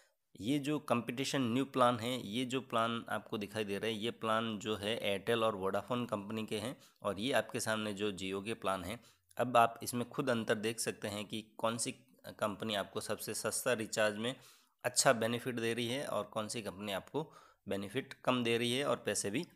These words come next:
अधिक ले रही है। चलिए देखते हैं, Airtel और Vodafone में एक सौ अड़तालीस रुपये में दो जी बी का टोटल डेटा मिल रहा है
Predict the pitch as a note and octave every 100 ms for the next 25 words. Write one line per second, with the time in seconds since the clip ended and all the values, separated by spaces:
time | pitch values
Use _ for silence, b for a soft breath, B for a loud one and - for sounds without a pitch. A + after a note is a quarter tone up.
0 | _ - G#2 G#2+ F2 D#2+ D2+ - b b
1 | b - A#2+ B2+ A#2 A#2 - A#2 C3 -
2 | G#2 A2 C#3 C#3 - A#2+ A2 F#2+ A2 B2
3 | A#2+ B2 A#2+ B2 B2 A#2 - C3 G#2+ G#2+
4 | A#2 C#3 D3+ G#2+ F#2 F#2 G#2 - b b
5 | A2 B2+ A#2 A#2 A#2+ A#2+ B2 A2+ - B2
6 | A#2+ E3 C#3+ G#2+ A2 G#2 F#2 F2+ G2 F#2
7 | A#2+